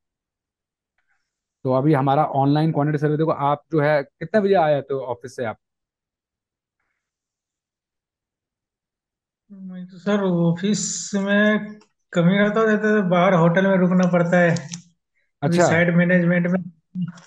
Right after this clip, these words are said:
Speaker 2: डीलिंग करने के लिए जाना होता है।
Speaker 1: हाँ। तो
Speaker 2: जी,
Speaker 1: अभी
Speaker 2: जी।
Speaker 1: देखो, अभी हमारा जो है नया कोर्स स्टार्ट होने जा रहा है ऑनलाइन Zoom लाइव क्लासेस का। बच्चे उसी के लिए जो है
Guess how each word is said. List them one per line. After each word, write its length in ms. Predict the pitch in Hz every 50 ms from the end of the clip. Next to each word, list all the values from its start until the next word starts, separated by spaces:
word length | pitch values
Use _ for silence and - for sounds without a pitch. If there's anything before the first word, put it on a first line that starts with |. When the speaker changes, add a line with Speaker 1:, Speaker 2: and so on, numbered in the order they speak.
| _ -
Speaker 2:
डीलिंग 360 | 160 135 156 156 165 170 170
करने 240 | 165 165 160 170 180
के 80 | 180 196
लिए 160 | 202 214 208
जाना 340 | 170 165 170 165 170 170 165
होता 240 | 165 160 165 170 160
है। 100 | 143 - - - - _ _ _ _ _ _ _ _ -
Speaker 1:
हाँ। 360 | 139 143 135 127 120 107 104 - - - _ _ - - - - - - - _ _ _ _ _ _ _ _ _ _ _ _ _ _ _ _ _ _ _ _
तो 100 | 147 160
Speaker 2:
जी, 120 | 151 143 147
Speaker 1:
अभी 120 | 143 165
Speaker 2:
जी। 60 | 196
Speaker 1:
देखो, 160 | 185 190 190
अभी 280 | 202 180 165 165 180 190
हमारा 380 | 180 165 160 160 165 170 180 185
जो 140 | 170 180
है 300 | 175 170 175 175 180 180
नया 260 | 156 151 151 156 165 165
कोर्स 320 | 165 - 170 165 165 -
स्टार्ट 280 | - _ 151 151 156 156
होने 180 | 160 160 165
जा 140 | 156 151 143
रहा 100 | 143 156
है 140 | 175 185 -
ऑनलाइन 480 | - 135 135 143 147 151 160 160 143
Zoom 220 | 131 139 143 147 143
लाइव 160 | 139 139 143 - _
क्लासेस 300 | 139 131 127 135 139 -
का। 120 | - 165
बच्चे 260 | 160 143 135 _ 147
उसी 220 | 139 127 - 135 135
के 120 | 131 139
लिए 120 | 139 139
जो 140 | 135 139 143
है 160 | 127 131 127